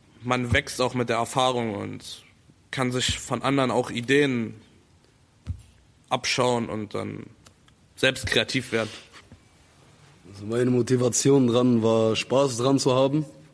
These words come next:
Speaker 2: und vor allem an andere Gedanken zu kommen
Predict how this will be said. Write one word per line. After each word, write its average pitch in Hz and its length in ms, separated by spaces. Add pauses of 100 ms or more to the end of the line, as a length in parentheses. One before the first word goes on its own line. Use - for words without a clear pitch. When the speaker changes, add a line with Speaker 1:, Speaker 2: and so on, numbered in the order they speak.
(140)
Speaker 2:
und 92 440
vor 95 160
allem 110 220
an 107 120
andere 113 320
Gedanken 113 460
zu 117 120
kommen 131 260